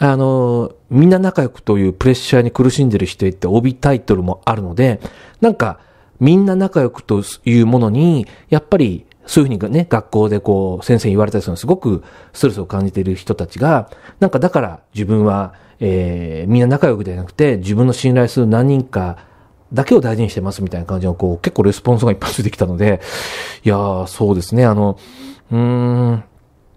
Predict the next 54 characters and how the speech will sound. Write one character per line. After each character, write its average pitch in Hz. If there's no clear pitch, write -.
確 277
か 294
に 165
ね、 117
あ 139
の 123
ー、 -
今、 120
な 139
ん 143
と 196
な 180
く -
あ 101
の、 92
え 90
ー、 -
Twitter、 123
イ 147
ン 175
フ 185
ル 165
エ 156
ン 127
サ 98
ー -
で 85
す -
よ 95
ね。 151
あ 101
の、 90
Twitter 127
の 117
フ 120
ォ 120
ロ 120
ワ 113
ー -
数 95
が 87
こ 90
う、 -
す -
ご 107
く -
多 92
い 87
と 90
か、 90
イ 104
ン-、 135
Instagram 123
の、 214